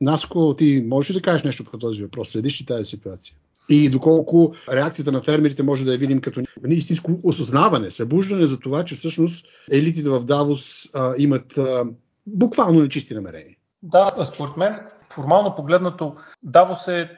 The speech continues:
Speaker 2: някакъв публичен форум за споделяне на идеи, дискусионна среда,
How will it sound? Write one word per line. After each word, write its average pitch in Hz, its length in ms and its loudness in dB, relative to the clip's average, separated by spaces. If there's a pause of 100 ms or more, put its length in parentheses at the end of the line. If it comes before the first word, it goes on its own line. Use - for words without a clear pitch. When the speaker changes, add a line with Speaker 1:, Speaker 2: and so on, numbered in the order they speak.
(140)
Speaker 2:
някакъв 180 440 -2
публичен 151 460 -8
форум 160 640 -4
за 131 80 -12
споделяне 143 520 -6
на 123 120 -8
идеи, 156 480 -8 (220)
дискусионна 139 580 -10
среда, 139 420 0